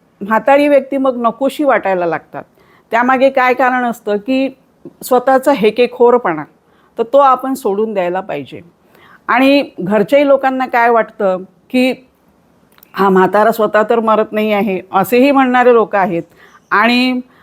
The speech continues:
आम्हालाही काही करू नाही देत. मग असं सारखं सारखं घरच्या व्यक्तींनी म्हटल्यामुळे त्या म्हाताऱ्या व्यक्तीची वाचा ही म्हणजे बंद पडल्यासारखी होते आणि त्याची बुद्धीही विकृत होते, त्यामध्ये,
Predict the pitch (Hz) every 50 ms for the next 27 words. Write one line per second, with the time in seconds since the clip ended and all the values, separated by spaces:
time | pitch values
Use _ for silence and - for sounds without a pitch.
0 | _ _ - 170 185 196 214 240 247 262 269 262 269 262 254 247 254 240 226 220
1 | 226 220 220 220 208 190 196 196 196 185 185 _ _ _ _ _ _ - 214 233
2 | - - 226 220 - 294 277 - 269 254 240 240 - 254 254 269 240 233 233 -
3 | 254 220 233 220 196 185 - 247 247 233 220 190 - - - 240 233 247 254 302
4 | 320 294 311 233 214 - 226 233 226 220 220 226 233 226 202 175 170 170 _ _
5 | _ _ _ _ _ _ _ _ _ - 233 233 233 220 208 202 185 185 185 220
6 | 226 247 254 254 262 240 226 202 - - - 214 202 - - 233 214 202 196 175
7 | 233 - - 233 226 226 214 202 208 226 269 330 - _ _ _ _ _ _ _
8 | _ _ _ _ _ _ _ _ _ _ - 202 196 226 202 247 254 277 320 285
9 | 277 240 196 196 196 196 - 196 170 - - 185 165 156 - 151 147 156 160 _
10 | _ _ _ _ _ _ _ - 196 220 240 262 262 214 202 214 247 - _ _
11 | _ _ _ _ - 240 233 233 277 247 214 226 220 175 165 220 226 254 285 277
12 | 247 214 220 - - 277 294 294 294 240 208 185 - 180 175 170 214 226 233 240
13 | 240 220 277 254 254 254